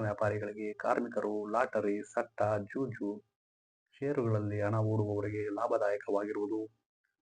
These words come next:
ಡಾಕ್ಟರ್, ಇಂಜಿನಿಯರ್, ಔಷಧಿ, ಇಂಜಿನಿಯರಿಂಗ್ ಉಪಕರಣಗಳ ವ್ಯಾಪಾರಿಗಳಿಗೆ, ಪ್ರಕಾಶಕರಿಗೆ, ಮುದ್ರಕರಿಗೆ,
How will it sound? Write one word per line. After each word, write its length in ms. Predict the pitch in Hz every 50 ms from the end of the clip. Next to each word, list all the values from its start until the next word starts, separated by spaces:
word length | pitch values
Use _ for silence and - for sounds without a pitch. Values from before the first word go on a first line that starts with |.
| - 110
ಡಾಕ್ಟರ್, 560 | 113 123 139 - - - 110 107 107 107 107
ಇಂಜಿನಿಯರ್, 560 | 107 120 123 - - 123 117 113 107 104 104 -
ಔಷಧಿ, 560 | 107 110 113 - - - 113 113 110 107 104 - _ _ _ _ _ _ _ _ _ _ _ _ _ -
ಇಂಜಿನಿಯರಿಂಗ್ 540 | 131 143 135 147 135 135 131 - 117 113 110
ಉಪಕರಣಗಳ 420 | 110 110 - 110 110 110 107 104
ವ್ಯಾಪಾರಿಗಳಿಗೆ, 720 | 101 104 110 110 110 110 110 110 104 107 104 107 104 107 107
ಪ್ರಕಾಶಕರಿಗೆ, 840 | - - 104 - - 131 131 - - - 113 104 98 101 110 107 107
ಮುದ್ರಕರಿಗೆ, 720 | 101 107 107 110 117 127 - - 107 104 98 104 107 104